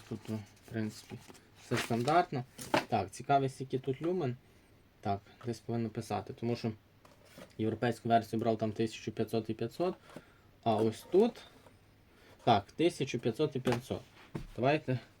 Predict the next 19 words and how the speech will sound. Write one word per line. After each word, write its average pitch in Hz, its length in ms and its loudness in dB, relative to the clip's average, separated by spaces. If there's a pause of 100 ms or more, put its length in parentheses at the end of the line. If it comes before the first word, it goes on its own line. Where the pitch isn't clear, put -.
ми 123 160 2
перевіримо. 110 720 0 (600)
Так, 95 200 -4 (640)
скло - 300 -6
в 98 80 -2
нас 98 200 -6
нормальне. 147 480 4 (840)
Так, 107 220 0 (420)
голова 110 380 0
в 104 60 2
нас 95 220 -6
тут - 180 -4
тримається. 120 760 -4 (760)
Доволі 113 480 -2
непогано. 98 880 -4 (1080)
Ну, 147 120 -4
в - 680 -18
принципі, 110 480 -6
ось 107 100 -8